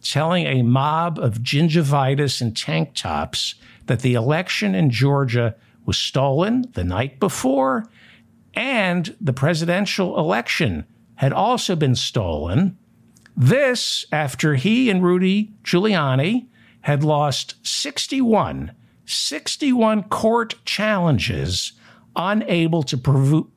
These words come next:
unable to prove a single shred of election fraud. Keep this in mind as you hear John Eastman.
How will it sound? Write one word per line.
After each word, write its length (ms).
unable 360
to 140
prove 720
a 100
single 500
shred 640
of 140
election 540
fraud. 580
Keep 300
this 240
in 120
mind 420
as 160
you 120
hear 240
John 380
Eastman. 580